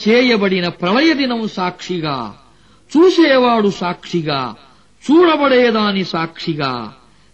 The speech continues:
కందకం వాళ్ళు సర్వనాశనమయ్యారు. అది ఇంధనంతో తీవ్రంగా మండే అగ్నిగల కందకం. అప్పుడు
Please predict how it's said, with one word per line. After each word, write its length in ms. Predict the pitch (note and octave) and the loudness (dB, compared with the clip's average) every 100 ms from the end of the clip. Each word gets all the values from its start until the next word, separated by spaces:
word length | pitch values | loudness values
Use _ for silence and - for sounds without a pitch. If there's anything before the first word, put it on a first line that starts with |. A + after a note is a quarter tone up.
| _ | _
కందకం 680 | F3+ B3 D#4+ D#4 C4 A#3 G#3 | -4 -2 -2 -2 -2 -2 -2
వాళ్ళు 680 | F#3 F3+ D#3+ D3 E3+ B3 C#4 - - - | 0 0 0 -2 -2 -4 -6 -12 -20 -8
సర్వనాశనమయ్యారు. 1200 | F#3 G#3+ D#4 D4+ A#3+ G#3 G3+ F3 D#3 C#3+ B2 A2 G#2 _ _ _ _ _ _ _ _ - | -2 0 0 0 0 -2 -2 -4 -6 -6 -8 -12 -18 _ _ _ _ _ _ _ _ -4
అది 400 | F3+ A3+ G#3 B3+ - - - | 0 2 2 0 -6 -20 -8
ఇంధనంతో 840 | F#3+ B3+ C#4 D4+ C4+ A#3 G3+ G#3+ B3+ | -6 0 2 2 0 -4 -2 0 0
తీవ్రంగా 960 | - B3 D#4 F4 D4 C4 A#3 G#3+ G3 | -2 2 4 4 0 -2 -2 0 0
మండే 540 | F3+ F#3 C4+ A#3+ G#3 - | -2 -4 -2 0 0 -2
అగ్నిగల 540 | G#3 A#3+ D#4 A#3 G#3 F3 | -2 -2 -2 -4 -4 -4
కందకం. 640 | E3+ B3+ C4 G#3 D#3+ A#2+ - _ _ _ _ _ _ - | -6 -6 -6 -6 -8 -12 -20 _ _ _ _ _ _ -8
అప్పుడు 520 | G3 - D4 F#4 E4+ | -8 -2 2 4 2